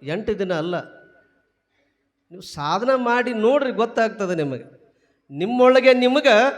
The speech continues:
ಒಂದು ಅರಿವು ನಿಮಗೆ ಗೊತ್ತಿಲ್ಲದ ಹಾಗೆ ಮೂಡ್ತದೆ.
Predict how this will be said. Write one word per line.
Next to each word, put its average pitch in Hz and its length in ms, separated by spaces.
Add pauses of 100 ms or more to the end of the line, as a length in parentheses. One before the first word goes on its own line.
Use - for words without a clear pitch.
(440)
ಒಂದು 240 640 (260)
ಅರಿವು 269 580
ನಿಮಗೆ 262 360
ಗೊತ್ತಿಲ್ಲದ 285 540
ಹಾಗೆ 269 320
ಮೂಡ್ತದೆ. 269 640